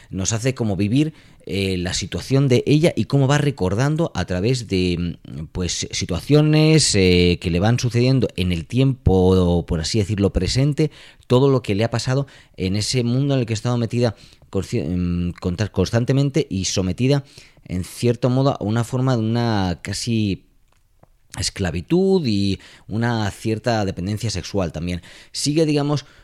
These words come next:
todos los cánones de, de las sectas, eh, lo que vemos de, de la película, pero, eh, lo interesante es que la visión de, de Sean Durkin, aparte de tremendamente, mm, hermosa, un, unos colores, una realización,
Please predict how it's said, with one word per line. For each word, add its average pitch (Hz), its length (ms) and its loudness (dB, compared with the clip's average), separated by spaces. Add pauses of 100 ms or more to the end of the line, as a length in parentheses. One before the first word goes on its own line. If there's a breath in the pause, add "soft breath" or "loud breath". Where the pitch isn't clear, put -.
(120 loud breath)
todos 131 220 2
los 123 220 2
cánones 117 440 0
de, 92 500 0
de 82 100 -6
las 78 160 -4
sectas, 175 580 -4
eh, 76 400 -6
lo 73 180 -8
que 82 120 -8
vemos 113 260 0
de, 95 200 0
de 95 80 0
la 95 120 -4
película, 147 460 0
pero, 175 280 2 (320 loud breath)
eh, - 120 -6
lo 98 440 0
interesante 107 840 -2
es 120 120 -2
que 107 140 -2
la 92 200 -2
visión 151 400 -2
de, 117 280 0
de 87 400 -6
Sean 139 220 0
Durkin, 139 420 -2
aparte 131 380 -6
de 123 80 0
tremendamente, 123 920 -2
mm, 82 420 -6 (100)
hermosa, 101 580 -6 (540 soft breath)
un, 101 920 -2 (100)
unos 113 240 -2
colores, 113 500 2
una 117 160 0
realización, 107 840 -2